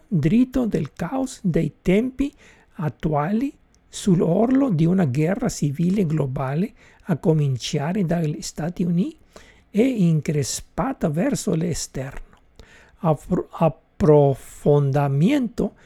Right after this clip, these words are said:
quindi, il presunto supporto della gran menzogna nell'astuta interpretazione del libro Devarim, Deuteronomio, dalla menzogna che il mondo è rotto perché è un mondo rotto,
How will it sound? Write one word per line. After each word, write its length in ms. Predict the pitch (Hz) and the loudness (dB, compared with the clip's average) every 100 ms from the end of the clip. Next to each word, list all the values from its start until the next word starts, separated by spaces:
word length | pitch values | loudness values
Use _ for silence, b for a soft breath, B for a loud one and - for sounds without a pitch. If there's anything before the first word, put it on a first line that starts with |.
| b b | b b
quindi, 640 | - 180 208 208 247 214 | 2 4 6 4 2 2
il 140 | 170 151 | 2 2
presunto 640 | 147 139 - 196 269 269 | -2 -2 0 -2 0 -2
supporto 680 | - - - 165 208 202 214 | 0 -2 -2 0 0 0 -2
della 240 | 170 147 | 0 -2
gran 260 | 143 151 180 | -4 -2 0
menzogna 800 | 165 139 - - 151 175 254 277 - b b _ | 0 0 -4 -6 -2 -2 -4 -8 -14 b b _
nell'astuta 840 | 175 156 156 131 - - 262 247 | 2 4 2 0 -4 0 0 2
interpretazione 1120 | 180 - 151 - 151 147 123 - 185 254 247 | 2 0 -4 -4 -4 -4 -6 -2 -2 -2 -4
del 180 | 160 156 | -4 -2
libro 380 | 156 180 202 202 | -2 0 0 0
Devarim, 560 | 151 156 147 156 233 | -2 -4 -4 -2 -2
Deuteronomio, 920 | 190 160 - 156 156 143 165 185 247 - b b b - | 0 -2 -2 -6 -6 -4 -2 -2 -4 -10 b b b -4
dalla 380 | 165 143 147 | 0 2 2
menzogna 800 | 135 127 131 113 - 262 180 156 151 | -2 -2 -4 -4 -2 2 2 2 0
che 140 | - | -2
il 240 | 151 156 | -4 -4
mondo 400 | 147 175 196 175 | -2 0 2 2
è 40 | 156 | 2
rotto 460 | 143 151 175 226 | 2 2 0 -2
perché 460 | 208 - 170 - - | -4 -4 -4 -4 -8
è 260 | 320 - 269 | -4 0 2
un 180 | 165 131 | 2 0
mondo 260 | 143 156 | -2 -2
rotto, 440 | 160 285 - - | 2 2 2 -4